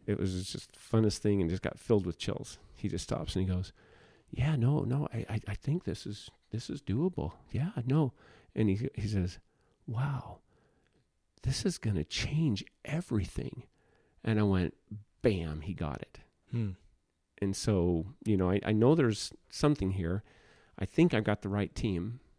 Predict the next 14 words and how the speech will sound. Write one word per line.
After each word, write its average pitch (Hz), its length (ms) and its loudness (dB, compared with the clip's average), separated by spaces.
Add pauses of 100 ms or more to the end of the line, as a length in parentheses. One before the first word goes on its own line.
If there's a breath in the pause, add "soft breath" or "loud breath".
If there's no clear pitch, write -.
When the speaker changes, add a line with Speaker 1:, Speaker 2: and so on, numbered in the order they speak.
(180)
Speaker 1:
Just - 140 -12
now 104 160 2
need 95 200 0
to - 60 -8
get 92 160 -4
the - 60 -10
funding 92 500 -4 (400 soft breath)
Speaker 2:
Yeah. 120 300 0
Speaker 1:
and 104 100 2
then 98 100 2
have 101 160 -2
to 92 180 0 (160)
execute 87 500 -2
it - 80 -4